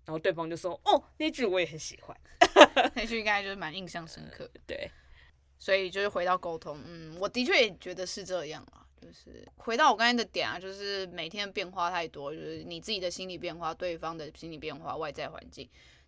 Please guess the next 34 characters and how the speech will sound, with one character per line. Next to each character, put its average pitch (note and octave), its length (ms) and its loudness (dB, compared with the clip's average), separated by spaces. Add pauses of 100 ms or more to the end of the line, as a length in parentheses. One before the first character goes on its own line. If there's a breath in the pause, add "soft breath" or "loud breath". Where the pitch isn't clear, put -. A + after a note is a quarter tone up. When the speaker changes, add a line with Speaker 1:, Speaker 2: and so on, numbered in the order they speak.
Speaker 2:
那 B3+ 100 -2
你 F#3+ 200 -8 (260)
不 G3 180 -12 (260)
一 G3 140 -10
直 E3 200 -16 (180)
对 F#3+ 160 -4
焦 D#3 320 -4
调 - 240 -12
频 - 220 -20
的 A2+ 120 -14
话， E3 260 -4
那 D3+ 140 -14 (200)
你 E3+ 100 -20
真 F3 160 -18
的 E3 60 -14
是 E3 180 -10
会 D#3+ 320 -6 (100)
越， E3 300 -8
越 F3+ 140 -8
差 B2+ 240 -10
越 B2 140 -12
远 - 140 -20 (100)
吧。 - 80 -20 (580)
Speaker 1:
嗯， G#3 180 -8
而 A3+ 100 2
且 F#4 100 2
我 G3+ 120 4
觉 E3 100 -2
得 E3+ 80 -2
因 A3 100 -4
为 B3+ 80 -2
每 D#3+ 160 -6
个 D#3 180 -4
人 C#3 340 -4